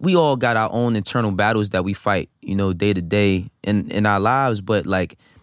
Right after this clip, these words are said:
the things that make me the most happiest, like, music is a part of my life and it's a part of my brand and all this other things. But the things that make me the happiest, the most, the most successful I feel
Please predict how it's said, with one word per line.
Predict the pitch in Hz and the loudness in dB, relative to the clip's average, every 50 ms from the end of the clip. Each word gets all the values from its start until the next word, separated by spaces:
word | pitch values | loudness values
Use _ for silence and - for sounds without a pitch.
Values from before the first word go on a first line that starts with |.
| _ - | _ -8
the | 98 90 | -8 -6
things | - 123 139 147 143 127 | -2 0 2 2 2 2
that | 113 120 117 113 | 2 2 2 2
make | 117 123 90 | 2 2 2
me | 113 120 | 2 2
the | 110 | 2
most | 110 110 107 104 - | 2 2 2 2 2
happiest, | - 120 123 131 - - 139 143 147 151 143 - - | 2 2 2 0 0 0 0 2 2 0 0 -2 -2
like, | 101 95 | 0 2
music | 104 120 147 160 151 151 - | 4 4 4 4 2 2 0
is | 139 120 113 | 0 0 0
a | |
part | 101 - - 117 113 110 | -2 -2 0 0 0 0
of | 104 | 0
my | 101 95 90 | -2 -2 -2
life | 92 101 107 110 113 110 - | 0 0 0 0 0 -2 -4
and | 85 92 | -4 -4
it's | 90 - | -4 -4
a | - | -6
part | - - - 104 104 101 | -6 -4 -2 -2 -2 -2
of | 98 | -2
my | 95 92 - | -4 -6 -6
brand | - 95 98 104 107 107 107 104 | -6 -4 -2 0 0 0 0 0
and | 92 95 | 0 -2
all | 101 107 | -2 -2
this | 104 101 - | -2 0 0
other | 110 107 107 | -2 -2 -2
things. | - - 113 110 107 101 | -2 -2 -2 -2 -2 -2
But | - - | -4 -6
the | - - | -8 -6
things | - - 139 143 139 123 | -2 0 2 2 2 2
that | 123 113 | 2 2
make | 123 117 104 | 2 2 2
me | 107 98 | 2 2
the | 90 | 2
happiest, | 101 110 110 110 101 - | 2 2 2 0 -2 -2
the | - 95 | -2 -2
most, | 95 - 120 143 139 - | 0 2 2 0 0 0
the | 110 107 | -2 0
most | 101 107 120 131 - | 2 2 2 2 0
successful | 120 113 - 117 113 - - 98 | -2 0 0 0 0 0 0 -2
I | 95 | -2
feel | 98 - - 113 117 113 113 117 | -2 -2 0 0 2 2 0 0